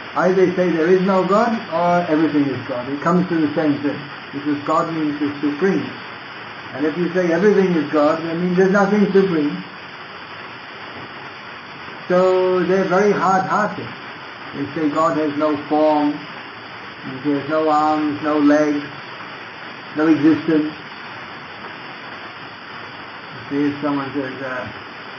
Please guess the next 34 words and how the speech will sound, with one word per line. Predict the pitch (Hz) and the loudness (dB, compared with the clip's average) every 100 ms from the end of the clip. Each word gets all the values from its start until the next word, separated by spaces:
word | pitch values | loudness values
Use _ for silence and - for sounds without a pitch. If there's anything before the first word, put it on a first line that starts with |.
| - - - - - | -14 -14 -14 -14 -6
"I | 135 | -2
believe | 147 160 175 | 2 4 4
in | 165 151 | 2 2
God, | 160 156 143 | 4 2 2
but | - 143 | -2 2
he | 143 | 4
doesn't, | 151 139 - - - - - - | 4 0 -6 -12 -14 -14 -14 -6
he | 151 | -2
doesn't | 165 | 0
have | 165 160 | 2 2
any | 156 | 2
arms | 151 156 160 156 147 | 4 4 2 2 2
or | 143 | 2
legs | 139 147 160 156 143 151 | 4 4 4 2 0 0
or | 135 | 2
eyes," | 139 151 156 151 143 | 2 2 4 4 2
it's | 131 - 143 | -4 -6 -2
like, | 139 135 | -2 -2
you | 139 | -4
know, | 131 | -4
you | 135 | -2
want | 143 135 | -2 -4
to | - | -4
chop | 160 160 | 0 2
off | 156 147 | 2 2
his | 143 139 | 0 0
arms | 135 143 151 143 | 2 2 0 -2
and | 139 127 | -4 -2
legs | 135 147 143 | 0 0 -2
and | 135 123 127 - | -6 -10 -12 -8
poke | 156 160 143 | 0 0 2
out | 151 131 | 2 2
his | 143 143 | 2 2
eyes. | 131 139 143 147 | 0 2 4 4